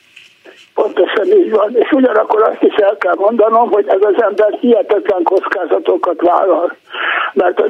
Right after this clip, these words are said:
Fidesz részéről el lehet képzelni, hogy a végletekig tönkre akarják tenni. Erre számtalan példa volt már a magyar történelemben, a Kiskörzapárt, a Magyar Fórum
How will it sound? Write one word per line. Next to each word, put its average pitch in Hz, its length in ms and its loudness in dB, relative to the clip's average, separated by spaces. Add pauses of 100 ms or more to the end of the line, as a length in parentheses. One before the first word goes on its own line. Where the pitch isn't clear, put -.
Fidesz - 320 0
részéről 202 680 2
el 240 200 2
lehet 196 300 2
képzelni, 196 640 2
hogy 190 240 0
a - 140 -2
végletekig 196 960 0 (120)
tönkre - 340 0
akarják 180 600 2
tenni. 175 420 2 (300)
Erre 196 320 0
számtalan 214 540 0
példa 202 380 2
volt 185 280 2
már 185 200 0
a 180 60 2
magyar 202 380 2
történelemben, - 880 0
a - 100 0
Kiskörzapárt, 185 1040 -2
a 190 100 0
Magyar 196 380 2 (360)
Fórum 220 580 0